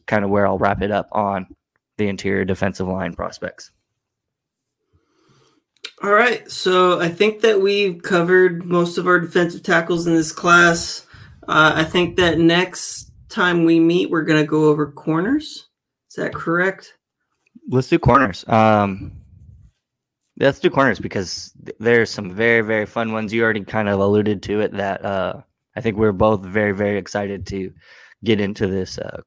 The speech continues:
Speaker 1: cornerback class 'cause there's some
Speaker 2: I am
Speaker 1: really interesting names.
Speaker 2: There's some really interesting names. Uh, let's see if we can shoot for later this week. If not, we'll, you guys will hear from us next week.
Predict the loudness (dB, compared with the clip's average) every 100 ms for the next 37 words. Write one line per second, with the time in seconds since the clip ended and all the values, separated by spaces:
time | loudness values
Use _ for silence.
0 | _ _ -6 -4 -4 -6 -10 -14 -14 -20
1 | _ -8 -2 0 2 2 4 4 0 -2
2 | 2 4 6 4 0 -4 -10 -8 -8 -10
3 | -14 _ _ _ _ _ _ 4 4 4
4 | 4 6 6 6 4 -2 -2 2 4 4
5 | 4 4 2 -4 -10 -2 0 0 -2 -4
6 | -6 -4 -4 -2 0 0 2 2 0 -4
7 | -2 -2 -2 -4 -2 0 2 4 4 2
8 | -2 0 2 2 2 -4 2 4 2 0
9 | 0 0 0 0 2 2 0 2 2 2
10 | 0 0 0 -2 -4 -4 -2 2 4 4
11 | 0